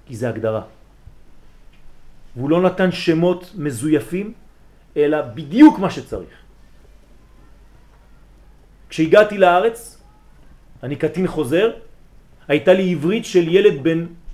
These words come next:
שתים עשרה. והייתי צריך להשלים,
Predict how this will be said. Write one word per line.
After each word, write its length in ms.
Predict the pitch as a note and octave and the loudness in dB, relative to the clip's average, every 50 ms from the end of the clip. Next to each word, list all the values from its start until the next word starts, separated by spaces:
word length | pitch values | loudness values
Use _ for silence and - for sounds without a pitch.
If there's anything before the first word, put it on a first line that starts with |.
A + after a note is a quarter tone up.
| - - - | -16 -16 -16
שתים 240 | - - F3+ F3 E3+ | -4 -2 0 0 0
עשרה. 240 | E3+ E3+ - G#2 F2 - - - - - - - - - - - _ - _ - - _ - - _ _ - - - _ _ _ - - - - - - - - | 0 -4 -8 -14 -16 -16 -20 -20 -20 -20 -20 -20 -20 -20 -20 -20 _ -20 _ -20 -20 _ -20 -20 _ _ -20 -20 -20 _ _ _ -20 -20 -20 -20 -20 -20 -4 0
והייתי 200 | C#3 D#3 D#3+ - | 0 0 0 -2
צריך 180 | - - - F3 | -8 -8 -2 2
להשלים, 560 | F3+ E3+ D#3 - - E3+ F3 G3+ A#3+ C#4 | 2 2 2 2 0 -2 0 -2 -2 -4